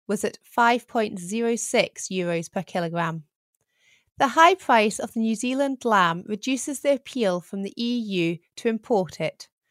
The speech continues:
channeling the product to closer countries, reducing costs with transport.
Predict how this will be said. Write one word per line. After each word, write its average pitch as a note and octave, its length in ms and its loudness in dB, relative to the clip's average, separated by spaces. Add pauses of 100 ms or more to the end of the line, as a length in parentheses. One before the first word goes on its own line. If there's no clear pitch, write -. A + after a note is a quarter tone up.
(380)
channeling D4+ 600 2
the D4+ 100 0
product G#3 580 0
to - 80 -12
closer A3+ 480 -4
countries, G3 720 -6 (280)
reducing A#3+ 520 -2
costs - 400 -2
with - 220 -12
transport. F3+ 840 -6